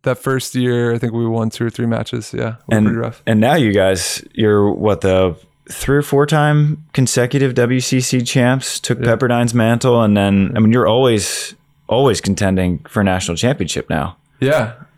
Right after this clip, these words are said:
Speaker 1: No, it's been a, been a good run. Uh, and it's been fun to do it from, like, ground zero, you
Speaker 2: Mm-hmm.
Speaker 1: know, almost like, you know, building a house where you see it just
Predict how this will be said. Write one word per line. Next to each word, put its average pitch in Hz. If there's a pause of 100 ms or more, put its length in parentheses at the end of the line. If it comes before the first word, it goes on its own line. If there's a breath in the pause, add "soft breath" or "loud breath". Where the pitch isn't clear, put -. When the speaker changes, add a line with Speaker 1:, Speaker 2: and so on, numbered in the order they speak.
Speaker 1:
No, 151
it's 147
been 139
a, 120 (320)
been 123
a 120
good 120
run. 117 (100)
Uh, 117 (100)
and 135
it's 135
been 147
fun 127 (920 soft breath)
to 123
do 120
it 101
from, 113
like, 110
ground 113
zero, 131 (220)
you 107
Speaker 2:
Mm-hmm. 104
Speaker 1:
know, 101
almost 127
like, 117 (160)
you 120
know, 113
building 117
a 113
house 117
where 113 (340 soft breath)
you 117
see 117
it 110
just 117